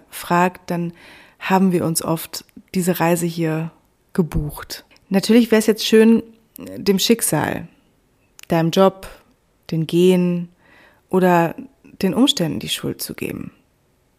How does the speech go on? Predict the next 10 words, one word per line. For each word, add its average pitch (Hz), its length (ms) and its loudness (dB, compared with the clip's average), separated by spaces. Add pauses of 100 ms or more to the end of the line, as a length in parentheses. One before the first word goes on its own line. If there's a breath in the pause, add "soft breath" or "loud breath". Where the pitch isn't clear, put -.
wenn 156 120 -2
irgendwas 160 320 -4
nicht 175 140 -2
läuft, - 460 -2 (400)
wenn 165 120 -4
man 165 140 -2
sich 170 160 -10
falsch 180 200 -4
entschieden 170 400 -2
hat. - 200 -14